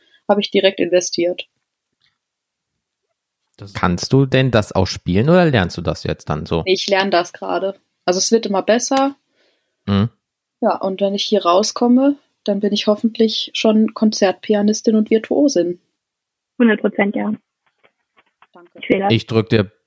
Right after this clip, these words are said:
Speaker 3: beide Daumen und auch beide dicken Zehe, wenn du möchtest.
Speaker 1: Gleichzeitig, das sieht bestimmt voll lustig aus.
Speaker 3: <laughs> Wie so, so ein Affe, weißt du?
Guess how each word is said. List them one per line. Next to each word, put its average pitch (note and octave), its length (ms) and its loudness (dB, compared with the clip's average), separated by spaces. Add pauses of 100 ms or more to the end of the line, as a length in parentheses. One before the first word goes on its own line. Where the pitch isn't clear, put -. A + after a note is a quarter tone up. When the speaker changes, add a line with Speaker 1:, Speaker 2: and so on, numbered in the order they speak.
(260)
Speaker 3:
beide B2+ 360 4
Daumen A#2+ 380 2
und A#2 240 0
auch A2 140 0
beide A2+ 340 0
dicken A#2 240 -4
Zehe, F2 320 -2
wenn E2+ 100 -4
du E2 60 -4
möchtest. E2 380 -8 (1200)
Speaker 1:
Gleichzeitig, F#3 800 0
das E3+ 120 -2
sieht - 120 -6
bestimmt - 340 -2 (240)
voll F#3 260 0
lustig - 420 -8
aus. A3 360 -12 (600)
Speaker 3:
<laughs> - 400 -16
Wie B2 1120 0 (260)
so, A#2+ 160 4
so - 80 2
ein - 160 -2
Affe, G#2 340 0 (220)
weißt C3 280 0
du? - 180 -2